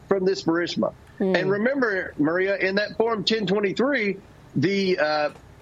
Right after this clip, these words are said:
Speaker 1: oligarch brags that it would take investigators ten years to unravel all the different money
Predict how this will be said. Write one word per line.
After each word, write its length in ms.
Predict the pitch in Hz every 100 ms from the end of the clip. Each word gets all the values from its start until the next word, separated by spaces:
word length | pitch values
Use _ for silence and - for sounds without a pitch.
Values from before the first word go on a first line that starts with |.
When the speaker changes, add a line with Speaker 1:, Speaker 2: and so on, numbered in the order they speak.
| -
Speaker 1:
oligarch 720 | 156 269 294 165 165 170 -
brags 720 | 240 165 170 254 233 214 151
that 120 | 170 185
it 120 | 180
would 120 | 175
take 220 | 202 196
investigators 640 | 175 185 202 175 190 175 -
ten 340 | - 208 202
years 440 | 185 247 254 196
to 240 | - 190 180
unravel 520 | 180 175 196 185 175
all 400 | 143 175 214 220
the 100 | 202
different 380 | 185 196 - -
money 440 | 156 202 240 185